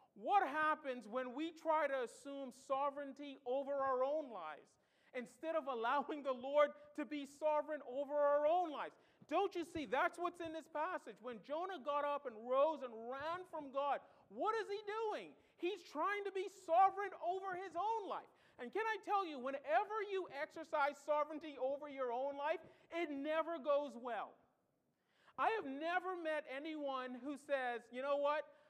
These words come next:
I exercise authority over my own life, sovereignty over my own life,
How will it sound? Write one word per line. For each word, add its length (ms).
I 320
exercise 600
authority 560
over 260
my 200
own 220
life, 240
sovereignty 520
over 240
my 200
own 200
life, 240